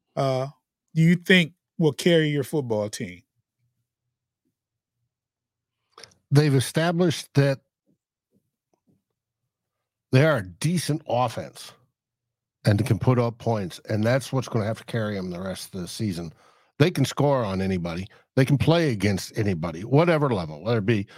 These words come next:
Speaker 2: the Chiefs like we did last week or the Chargers or whatever playoff team you wanna throw at us, the Eagles.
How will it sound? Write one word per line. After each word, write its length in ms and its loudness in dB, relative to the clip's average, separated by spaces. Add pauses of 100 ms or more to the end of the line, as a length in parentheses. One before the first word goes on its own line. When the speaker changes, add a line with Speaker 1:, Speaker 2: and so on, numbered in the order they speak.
(140)
Speaker 2:
the 120 0
Chiefs 420 -4
like 200 -2
we 100 0
did 200 -2
last 360 0
week 300 -2 (600)
or 640 0 (100)
the 100 0
Chargers 800 0
or 480 -6 (300)
whatever 760 2 (400)
playoff 420 0
team 300 2
you 100 2
wanna 220 -2
throw 340 -2
at 180 -4
us, 280 -12 (160)
the 100 -6 (100)
Eagles. 520 -2